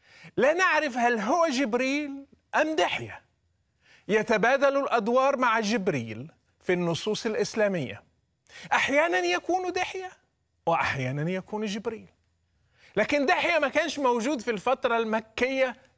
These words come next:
أبدا، كما رأينا سورة الأنعام تنفي أن ينزل الله ملك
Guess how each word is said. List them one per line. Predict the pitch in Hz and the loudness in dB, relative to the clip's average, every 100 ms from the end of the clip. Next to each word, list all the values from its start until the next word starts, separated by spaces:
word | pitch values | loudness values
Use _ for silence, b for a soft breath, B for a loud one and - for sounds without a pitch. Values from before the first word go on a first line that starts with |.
| - | 0
أبدا، | 214 233 220 185 | 2 4 2 0
كما | 175 202 208 | 2 2 2
رأينا | 220 214 240 233 | 2 2 0 0
سورة | 214 - 240 226 | -2 0 0 0
الأنعام | 220 208 208 196 254 285 262 B B B | 0 0 0 0 0 -2 -6 B B B
تنفي | - 254 339 311 262 190 190 196 185 170 156 - | 0 2 2 2 2 0 0 0 0 -2 -4 -2
أن | 185 170 | 0 0
ينزل | 165 220 269 190 214 | 2 2 2 0 2
الله | 196 175 202 233 | 2 2 2 2
ملك | 214 247 285 302 - | 2 2 2 2 -2